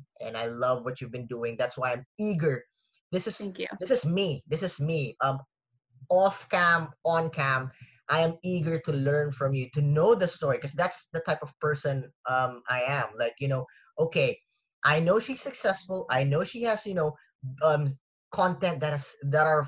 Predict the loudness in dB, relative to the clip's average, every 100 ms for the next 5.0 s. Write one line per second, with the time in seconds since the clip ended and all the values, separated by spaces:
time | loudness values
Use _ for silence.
0 | -2 0 0 0 -2 -2 -4 -4 -4 -6
1 | -4 -6 -8 -6 0 2 2 -2 -6 -6
2 | -4 -4 -2 -2 -2 -8 _ _ -20 _
3 | -10 0 2 2 0 -4 -2 -4 -6 -8
4 | -8 -4 -6 -2 0 0 0 -2 -2